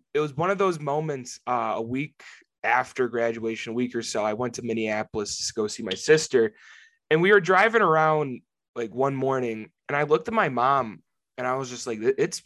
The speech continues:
it's really nice out this morning. Like, it's, you could hear the birds chirping, you know, it's just nice." And she goes,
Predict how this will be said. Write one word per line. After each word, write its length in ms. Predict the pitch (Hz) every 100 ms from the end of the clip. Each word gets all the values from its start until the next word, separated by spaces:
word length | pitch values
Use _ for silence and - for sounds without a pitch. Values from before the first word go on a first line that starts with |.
| -
it's 140 | - 359
really 180 | 415
nice 420 | 277 123 147 170 -
out 240 | 95 -
this 220 | 104 -
morning. 320 | 110 98 95 92
Like, 200 | 117 170
it's, 200 | - - _ - - -
you 160 | 123 165
could 120 | 156
hear 160 | 180
the 100 | 190
birds 340 | 160 - 165 165
chirping, 460 | - 107 - 85
you 80 | 98
know, 180 | 107 120
it's 140 | 139
just 220 | - 147 113
nice." 360 | 127 151 -
And 80 | 107
she 120 | -
goes, 240 | 131 123